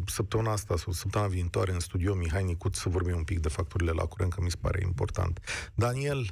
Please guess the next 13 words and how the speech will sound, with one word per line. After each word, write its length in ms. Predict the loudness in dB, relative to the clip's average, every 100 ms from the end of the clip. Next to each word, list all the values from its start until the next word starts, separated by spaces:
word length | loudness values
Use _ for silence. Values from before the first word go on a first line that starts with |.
| -6
ce 200 | -2 2
nu 160 | 2 0 0
te 120 | 2
lasă 360 | 2 0 0
să 200 | 0 0
dormi 420 | 2 2 2 2 2
noaptea? 560 | 2 2 2 2 2
Asta 280 | 2 2 2
e 60 | 2
discuția 520 | 0 -2 -2 0 0
de 120 | 2
astăzi. 320 | 0 2 2
Salutare! 540 | 2 0 0 0 0